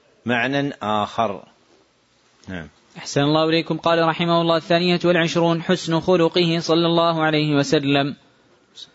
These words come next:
Speaker 2: باب الخوف من الشرك.
Speaker 1: مقصود الترجمة إبعاد النفوس عن الشرك كله، إبعاد النفوس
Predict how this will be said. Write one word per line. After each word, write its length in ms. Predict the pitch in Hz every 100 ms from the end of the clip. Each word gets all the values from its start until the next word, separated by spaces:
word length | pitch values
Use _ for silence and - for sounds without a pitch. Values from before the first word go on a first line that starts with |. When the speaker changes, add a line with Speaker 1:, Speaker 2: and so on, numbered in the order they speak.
| _ - -
Speaker 2:
باب 280 | 147 170
الخوف 340 | 170 160 165 160
من 160 | 165
الشرك. 520 | 165 - 170 160 - - _ _ _ _ _ _ _
Speaker 1:
مقصود 440 | 117 107 - 147 131
الترجمة 760 | 123 - 110 104 113 135 156 - _ _ _ _ _ _ _ _ _ _ _
إبعاد 800 | 120 107 107 110 143 139 113 107 - _ -
النفوس 800 | 120 117 110 - 127 151 147 160 165 170 - _ _ _ _ _ _ _
عن 200 | 117 131
الشرك 520 | 123 - 151 151 -
كله، 600 | 120 - 139 110 101 80 95 _ _ _ _ _ _ _ _ _ _ _ _ -
إبعاد 540 | 104 95 107 123 123
النفوس 720 | 110 110 104 92 113 123 120